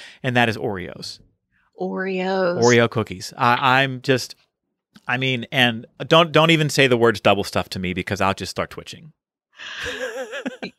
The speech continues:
Speaker 2: You are not, this is kismet. Um, you're not gonna believe what I had <laughs> last night
Speaker 1: No.
Speaker 2: <laughs> as a snack. Okay. Have you seen these? I don't even know exactly what, what the name of it is, but it's Oreo sticks.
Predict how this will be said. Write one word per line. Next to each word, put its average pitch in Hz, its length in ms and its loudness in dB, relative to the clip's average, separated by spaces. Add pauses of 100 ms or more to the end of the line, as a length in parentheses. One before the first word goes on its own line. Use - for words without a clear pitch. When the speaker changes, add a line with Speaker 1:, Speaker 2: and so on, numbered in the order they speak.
(300)
Speaker 2:
You 262 260 6
are 311 160 6
not, 226 200 0 (100)
this 233 180 -2
is 226 100 -10
kismet. 180 460 -8 (180)
Um, 208 300 4 (680)
you're 240 180 -6
not 247 120 0
gonna 269 120 -6
believe 233 260 0
what 269 180 4
I 247 60 6
had - 420 0 (120)
<laughs> - 180 2
last 277 320 0
night 247 440 0 (300)
Speaker 1:
No. - 160 0 (120)
Speaker 2:
<laughs> - 40 -20
as - 140 -8
a 294 60 -14
snack. 339 540 -2 (600)
Okay. 220 340 2 (420)
Have 233 200 0
you 269 180 0
seen 277 420 -2
these? 262 220 2 (240)
I - 100 -6
don't 381 120 -4
even 233 160 2
know 208 120 4
exactly 202 460 0
what, 190 180 -6 (440)
what 202 200 -2
the 190 80 -2
name 202 360 0
of 180 100 2
it 175 80 2
is, 185 300 2
but 208 200 2
it's 202 160 2 (140)
Oreo 262 600 6
sticks. - 960 -4